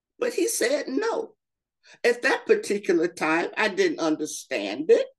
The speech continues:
But today I said, "Father, I thank you," you see. So there are things that we pray, a-, and we pray in all sincerity from our, our,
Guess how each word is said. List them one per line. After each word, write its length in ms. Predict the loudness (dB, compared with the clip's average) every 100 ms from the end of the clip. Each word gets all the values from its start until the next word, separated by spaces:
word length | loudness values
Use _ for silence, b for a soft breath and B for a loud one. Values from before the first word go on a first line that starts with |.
| _ _ _ B B
But 240 | 2 2 4
today 400 | 0 2 0 0
I 60 |
said, 200 | -4 -8 -8
"Father, 340 | -8 -6 -8 -6
I 140 | -8 -8 _
thank 220 | -10 -10 -14
you," 220 | -14 -14 -16 _ _ _
you 120 | -8
see. 240 | -8 -10 -10 _ B B
So 220 | 2 6
there 200 | 6 6
are 140 | 2 0
things 400 | 2 4 4 2
that 240 | 0 0
we 180 | -6 -14 -14 -20
pray, 520 | -10 -4 -2 -2 -4 -10 _ _ _ _ _ _ _
a-, 180 | -2 0
and 200 | -2 0
we 160 | -2 -2
pray 440 | -4 -4 -2 -4 -4
in 140 | -4
all 240 | -4 -4
sincerity 1120 | -6 -4 -6 -6 -8 -6 -6 -8 -10 -12 -16 -18 _ _ _ _ 0
from 220 | 0 2
our, 160 | -2 0
our, 360 | 0 0 -2